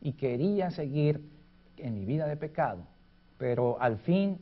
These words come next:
Él fue más fuerte que yo y me venció.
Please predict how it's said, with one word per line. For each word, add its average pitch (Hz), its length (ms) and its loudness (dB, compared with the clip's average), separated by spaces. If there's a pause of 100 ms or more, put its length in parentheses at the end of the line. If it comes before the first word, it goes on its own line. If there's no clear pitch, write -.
(180)
Él 214 240 6
fue 220 240 2
más 190 300 -2
fuerte 165 440 0
que 143 160 -2
yo 131 360 4
y 175 80 0
me 165 100 -2
venció. 202 400 0